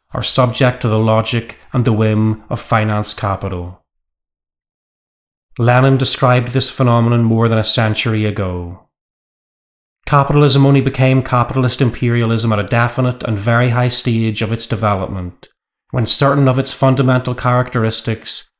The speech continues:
began to change into their opposites. The main thing in this process is the displacement of capitalist free competition by capitalist monopoly.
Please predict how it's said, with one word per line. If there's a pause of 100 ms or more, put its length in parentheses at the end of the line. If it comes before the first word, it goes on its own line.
(120)
began
to
change
into
their
opposites. (540)
The
main
thing
in
this
process (240)
is
the
displacement
of
capitalist
free
competition (240)
by
capitalist
monopoly.